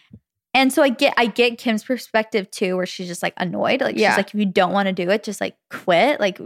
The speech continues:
Speaker 1: no one's begging you to be here."
Speaker 2: Mm-hmm.
Speaker 1: So we'll see how this pans out. I'm waiting for, I'm waiting for the next episode because it
Speaker 2: Wow.
Speaker 1: literally ended right after sh-, she hit her the last time.
Speaker 2: Oh
Speaker 1: So
Speaker 2: my gosh.
Speaker 1: I'm
Speaker 2: Oh, so
Speaker 1: like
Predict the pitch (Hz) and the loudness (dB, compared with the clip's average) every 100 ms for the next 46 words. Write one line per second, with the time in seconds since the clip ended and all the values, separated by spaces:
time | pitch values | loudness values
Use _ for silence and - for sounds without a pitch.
0 | 175 - 185 170 185 196 180 185 190 175 | -14 -8 -4 -2 -4 -4 -4 -4 -6 -8
1 | 180 - 202 - 208 240 294 320 - 214 | -8 -12 -12 -10 -2 0 2 -2 -2 0
2 | 196 190 190 202 - _ _ _ _ - | 0 -2 -4 -6 -10 _ _ _ _ -8
3 | - 320 311 302 320 339 320 285 208 175 | 2 4 6 4 4 2 0 2 0 -2
4 | - 185 160 - - - 220 208 185 - | -4 -8 -4 -4 -4 -2 0 2 0 -2
5 | 208 233 226 202 185 170 - 202 175 - | 0 2 0 -2 -4 -4 -2 -4 -4 -2
6 | - 208 208 220 196 202 220 247 240 220 | -2 -2 -4 -2 0 2 4 4 4 2
7 | 202 185 180 165 180 175 - - 185 - | 0 0 -2 -2 -2 0 0 -4 -8 -10
8 | - - 170 190 175 - - - - - | -14 -12 -8 -4 -4 -6 -12 -16 -12 -10
9 | - - 214 - 220 226 254 320 320 233 | -12 -12 -14 -10 -2 2 4 2 2 0
10 | 214 202 - 233 - - 277 269 | 2 0 -2 -8 -6 0 4 4